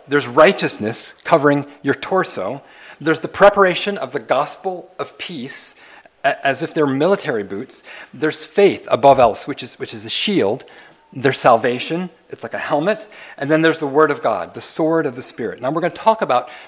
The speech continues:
just the first three this week. The last three next week we will get to.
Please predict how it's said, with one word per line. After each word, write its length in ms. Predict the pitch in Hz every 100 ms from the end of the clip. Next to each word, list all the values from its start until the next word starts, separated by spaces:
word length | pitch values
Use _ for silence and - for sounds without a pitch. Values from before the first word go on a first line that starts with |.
| _
just 200 | 113 147
the 40 | -
first 340 | 160 - -
three 520 | - 160 160 131 98 - _
this 280 | 123 135 -
week. 240 | 98 - _ _ _ _ _ _ -
The 80 | 131
last 320 | 139 151 -
three 180 | 156 139
next 280 | 135 -
week 160 | 123 110 - - - -
we 140 | 117 113
will 80 |
get 180 | 104 113
to. 220 | - 95